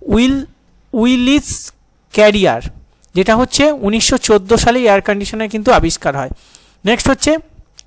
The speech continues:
অ্যানিমোমিটার। অ্যানিমোমিটার আবিষ্কার হয় চোদ্দোশো পঞ্চাশ সালে, যেটা কিন্তু আবিষ্কার করেন লিওন বোট-, বটিস্তা আলবাতি। ঠিক আছে, নেক্সট পারমাণবিক বোমা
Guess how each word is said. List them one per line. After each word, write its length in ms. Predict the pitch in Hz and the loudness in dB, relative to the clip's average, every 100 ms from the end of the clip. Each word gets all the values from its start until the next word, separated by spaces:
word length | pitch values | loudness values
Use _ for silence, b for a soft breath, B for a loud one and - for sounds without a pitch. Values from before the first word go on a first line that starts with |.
| - - | -20 -16
অ্যানিমোমিটার। 880 | - 180 220 262 247 220 165 - 120 - | -2 0 2 2 2 2 0 -4 -6 -8
অ্যানিমোমিটার 640 | - 185 240 262 262 262 254 | -4 -2 0 2 2 2 4
আবিষ্কার 420 | 214 226 - 240 | 4 2 0 2
হয় 200 | 240 277 - B B | 4 2 0 B B
চোদ্দোশো 460 | 214 196 220 - 226 | 2 4 4 4 4
পঞ্চাশ 340 | 214 196 233 208 | 2 2 0 2
সালে, 320 | 240 233 285 - b b b | 2 2 0 -4 b b b
যেটা 240 | 185 233 | 0 0
কিন্তু 360 | 240 240 269 269 | 0 -2 0 2
আবিষ্কার 460 | 175 196 190 233 | 4 2 2 0
করেন 300 | 208 240 277 - b b 175 | 4 4 4 0 b b -6
লিওন 600 | 180 220 254 294 269 175 | 0 4 4 2 -6 -8
বোট-, 800 | 147 185 190 - _ - - - _ _ 240 | 2 2 2 -4 _ -8 -4 -4 _ _ -4
বটিস্তা 800 | 147 196 - 254 - - 233 143 - _ - | 2 2 2 0 0 2 4 4 -2 _ 0
আলবাতি। 600 | 180 220 202 170 - 147 - - - | 4 4 4 2 0 -14 -18 -20 -10
ঠিক 180 | 214 | 0
আছে, 220 | 262 277 302 b b b | 0 2 -2 b b b
নেক্সট 400 | 175 240 - - - b b b b b | -2 0 0 -2 -4 b b b b b
পারমাণবিক 640 | 196 220 240 254 254 262 | 4 6 6 2 2 0
বোমা 280 | 208 185 127 | 2 2 2